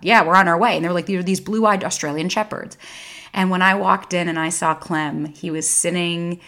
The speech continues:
quietly in this bin, and he was such a little angel. And I remember I had picked up this lab, and the lab, like,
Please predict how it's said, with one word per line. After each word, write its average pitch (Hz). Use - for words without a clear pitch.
quietly 175
in 175
this 170
bin, 151
and 160
he 156
was 160
such -
a 165
little 156
angel. 151
And 156
I 151
remember 160
I 156
had 151
picked 202
up 202
this 170
lab, 147
and 160
the 156
lab, 165
like, 185